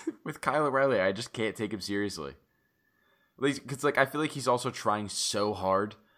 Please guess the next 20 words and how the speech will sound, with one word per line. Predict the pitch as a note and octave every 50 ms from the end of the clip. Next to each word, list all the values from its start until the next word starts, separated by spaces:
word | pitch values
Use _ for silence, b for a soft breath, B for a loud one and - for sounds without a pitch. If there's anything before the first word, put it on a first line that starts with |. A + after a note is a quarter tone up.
| _ _ _ -
to | - G2+
look, | G#2+ G#2 - G2
like, | F#2+ F#2 F#2
crazy | - - - F#2+ F2+ G2+ G#2 F#2+ G#2+ A2 A2 G#2 - _ _ _ _ _ -
and, | F2+ F2+
like, | F2+ F2 F2 E2+ - _ _ _ _ _ G2+
unhinged | G#2 G#2 G2+ G2+ G#2 G#2 G#2+ A2 G#2+ G2+ -
and | F#2+ F2+ F2+
badass | F2+ F#2+ G2 G2 F#2+ F#2+ F#2+ G2+ G#2 -
and | A#2 A#2+
stuff, | B2 - A#2 A2+ -
and | A2
it's | G2+ -
just | - G2+
like, | G2 F#2+ -
"I | A2+ C#3+
don't | F#3 G3+ -
buy | F3+ F#3 F#3
it, | C3 F2+ -
dude." | F2+ F2 F#2 G2